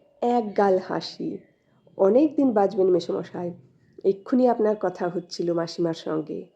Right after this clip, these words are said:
শুভময় থতমত মুখে বললেন, "কে মাসিমা?" "দিদির মা, দুপুরে এসেছেন।"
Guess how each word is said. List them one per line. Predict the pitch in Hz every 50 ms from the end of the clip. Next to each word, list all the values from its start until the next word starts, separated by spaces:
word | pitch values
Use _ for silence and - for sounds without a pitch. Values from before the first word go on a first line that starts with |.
| _ _ _ _ _ _ _ _ -
শুভময় | - - - 226 214 226 233 220 214 202 208 240 320 - _ _ _ _ _ -
থতমত | - - 214 214 247 233 247 247 -
মুখে | 247 240 240 240 - 262
বললেন, | 240 240 247 254 247 220 208 254 - - _ _ _ _ _ _ _ _ _ _
"কে | - 214 214 208 208
মাসিমা?" | 214 226 220 - 269 277 294 311 302 _ _ _ _ _ _ _ _ _ _ _ _ - 220
"দিদির | 202 247 247 247 285 269 247
মা, | 220 202 190 175 156 143 - _ _ _ _ -
দুপুরে | 185 175 220 226 226 - 240 226 214
এসেছেন।" | 185 180 - - 175 175 - 180 160 160 160 160